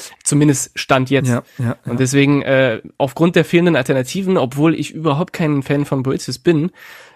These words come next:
Speaker 1: ähm, tendiere ich dazu zu sagen, wenn er, wenn es irgendwie finanziell sinnvoll ist, der Bock hat, ähm, warum nicht, ne?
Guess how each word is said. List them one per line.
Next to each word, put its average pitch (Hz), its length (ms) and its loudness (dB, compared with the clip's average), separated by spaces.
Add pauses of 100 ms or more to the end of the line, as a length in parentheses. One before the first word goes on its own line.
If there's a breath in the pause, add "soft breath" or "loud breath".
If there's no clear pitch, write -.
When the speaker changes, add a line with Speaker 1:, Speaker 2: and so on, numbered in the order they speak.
Speaker 1:
ähm, 135 560 0
tendiere 143 300 0
ich 151 100 -4
dazu 147 220 0
zu 139 140 -10
sagen, 139 600 0
wenn 135 180 -4
er, 135 580 2
wenn 139 160 -2
es - 300 -6
irgendwie 139 520 -4
finanziell 147 380 0
sinnvoll 160 320 0
ist, 147 320 -4
der 135 120 2
Bock 135 260 -4
hat, 135 340 -4
ähm, 131 440 -4 (160)
warum 131 200 -4
nicht, 127 220 -4
ne? 127 120 -8